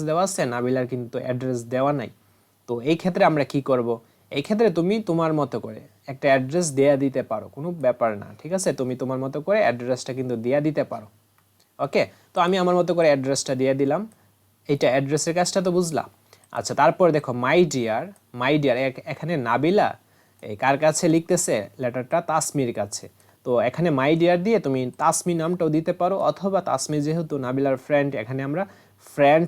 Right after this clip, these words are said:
কথাটা ইউজ করতে পারি, এই যে ফ্রেন্ড, my dear friend, বুঝছো?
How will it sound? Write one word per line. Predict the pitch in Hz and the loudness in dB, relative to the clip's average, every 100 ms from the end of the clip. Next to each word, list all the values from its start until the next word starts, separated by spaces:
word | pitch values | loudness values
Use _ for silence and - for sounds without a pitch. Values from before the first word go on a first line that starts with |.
| 175 | 2
কথাটা | 143 143 131 | 0 0 0
ইউজ | 120 107 117 | -2 -2 -6
করতে | 107 107 | -8 -8
পারি, | 107 104 | -6 -8
এই | |
যে | 107 101 | -8 -12
ফ্রেন্ড, | - 131 101 - - | -4 -4 -4 -10 -8
my | 123 131 127 | -2 -2 0
dear | 165 - | -2 -2
friend, | 123 104 101 - | -6 -6 -6 -10
বুঝছো? | 139 170 - | -10 -8 -8